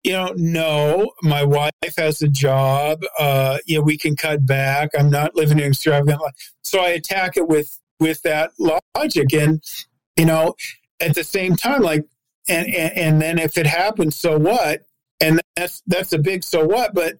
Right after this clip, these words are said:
at the same time, you know, I made the choice, I think, when, when I made the chance to, choice to step away from the law, and when I made the choice to go into the chemo chair, was that I was interested in, not in surviving, but in thriving.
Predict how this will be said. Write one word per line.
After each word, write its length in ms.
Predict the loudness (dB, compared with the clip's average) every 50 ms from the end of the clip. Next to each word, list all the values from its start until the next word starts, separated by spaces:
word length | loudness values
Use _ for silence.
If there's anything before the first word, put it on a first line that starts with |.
| _ -4
at 120 | -4 -2
the 80 | -2 -4
same 260 | -4 -2 -2 0 0 0
time, 480 | 0 0 0 2 2 2 2 2 2 0 _ _ _ _
you 80 | 0 0
know, 240 | 0 -2 -2 -4 -4 -4
I 200 | -2 -2 0 -2
made 260 | -2 -2 0 0 0
the 100 | 0 -2
choice, 380 | 0 0 0 0 0 0 0 -2
I 60 | -2
think, 300 | -2 -2 -2 -2 0 0
when, 280 | 0 0 0 0 0 0
when 160 | 0 0 2
I 80 | 2
made 180 | 2 2 2 2
the 60 | 2 2
chance 420 | 2 2 2 2 2 2 0 -2
to, 300 | -2 0 2 2 2 0 -2 _
choice 360 | -2 0 0 0 0 -2 -4
to 60 | -6
step 280 | -6 -2 -2 -2 0 2
away 200 | 2 2 2 0
from 180 | 0 0 2 4
the 80 | 4
law, 280 | 4 4 4 2 0 2
and 80 | 2
when 140 | 2 2 2
I 80 | 2 2
made 180 | 2 2 2
the 100 | 2 2
choice 400 | 0 2 2 2 2 2 0 -2 0
to 80 | 0
go 160 | 2 4 4 4
into 180 | 4 4 6
the 100 | 4 4
chemo 420 | 2 2 2 2 2 4 2 0 0
chair, 380 | 0 2 2 2 4 2 0 0 -4 _ _
was 240 | 2 2 2 2 0
that 220 | 0 0 0 -2 -6 _ _ _ _ _ _ -4
I 120 | -2 0
was 220 | 2 2 2 2 0
interested 500 | 0 0 0 0 -2 -4 0 2 2 4
in, 220 | 4 6 4 4 2 -2 _ _ _ _
not 240 | 0 2 2 -2 -2 -4
in 160 | -2 -2 -2
surviving, 840 | -2 -2 -6 -10 -4 -2 0 0 2 2 0 0 0 0 0 -2 -2 -8 -18 -20 _ _ _ -2
but 120 | 0 2
in 100 | 2 0
thriving. 500 | -2 0 -2 0 0 2 0 0 0 -2